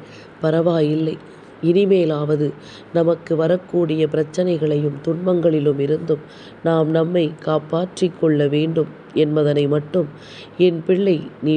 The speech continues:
புரிந்து கொண்டால் அது போதும். நடக்கும் நல்ல விஷயங்கள் உனக்கு இந்த வாழ்க்கையில் பல இருக்கிறது. ஆனால், உன்னை சுற்றி நடக்கும் தீமையான விஷயங்கள் மட்டுமே உன் கண்களுக்கு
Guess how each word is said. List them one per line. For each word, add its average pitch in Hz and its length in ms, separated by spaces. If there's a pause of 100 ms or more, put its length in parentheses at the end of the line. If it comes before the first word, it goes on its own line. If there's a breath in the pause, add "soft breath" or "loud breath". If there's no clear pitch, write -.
புரிந்து 180 440
கொண்டால் 147 480
அது 139 180
போதும். 151 420 (640 loud breath)
நடக்கும் 170 580
நல்ல 165 320
விஷயங்கள் 151 640 (380 loud breath)
உனக்கு 185 500 (240)
இந்த 156 340
வாழ்க்கையில் 156 760
பல 156 260
இருக்கிறது. 151 600 (500 loud breath)
ஆனால், 151 400 (360 loud breath)
உன்னை 180 320
சுற்றி 185 400
நடக்கும் 170 560 (160)
தீமையான 180 680
விஷயங்கள் 156 600 (100)
மட்டுமே 160 480 (440 loud breath)
உன் 175 260
கண்களுக்கு 185 760